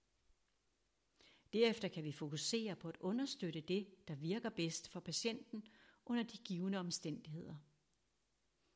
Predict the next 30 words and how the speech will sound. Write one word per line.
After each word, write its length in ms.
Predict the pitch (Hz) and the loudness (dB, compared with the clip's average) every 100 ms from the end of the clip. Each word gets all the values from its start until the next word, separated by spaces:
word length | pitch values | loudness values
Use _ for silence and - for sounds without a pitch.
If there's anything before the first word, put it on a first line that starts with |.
| _ _ - - - - _ | _ _ -20 -20 -20 -20 _
Evidens 600 | 165 156 180 190 - - | 0 2 4 4 4 -2
og 140 | - 165 | -2 -4
dokumentation 840 | 160 165 156 151 156 - 214 - | -4 0 0 0 2 4 4 2
er 100 | - | -2
noget, 420 | 151 156 165 202 | 0 4 4 4
som 180 | 196 165 | 4 0
kun 280 | 151 202 214 | 0 2 4
er 80 | - | 4
aktuelt 560 | 151 151 - 202 - | 2 0 0 -2 -2
her 220 | - 202 175 | -2 0 2
og 80 | |
nu, 220 | 175 226 233 - - - | 4 2 0 -8 -20 -20
for 140 | - 240 | -4 0
derved 340 | 247 240 247 | 2 4 4
en 120 | 233 - | 2 2
anden 500 | 165 175 226 285 294 | 0 2 2 0 0
passende 480 | - 151 151 - 180 | -2 -2 -2 -4 -6
plads, 560 | - 165 160 - - - | -4 -4 -2 -2 -4 -4
uden 200 | 202 226 | 0 4
at 100 | 269 | 4
være 140 | 196 160 | 4 2
en 80 | 156 | 0
større 640 | - - 165 208 233 - | -2 0 2 2 2 0
autoritet 680 | 180 - 180 165 - 240 - - - - - | -2 -2 -4 -2 0 0 -4 -12 -20 -14 -4
end 140 | 180 | -4
den 220 | - 254 254 - | 0 -2 -2 -2
virkelighed 580 | 180 180 190 180 185 185 - | 0 0 -6 -4 -4 -6 -10
og 200 | 160 - | -8 -2
det 140 | 208 | 0
menneske, 540 | 196 165 175 180 - | 2 0 -2 -4 -6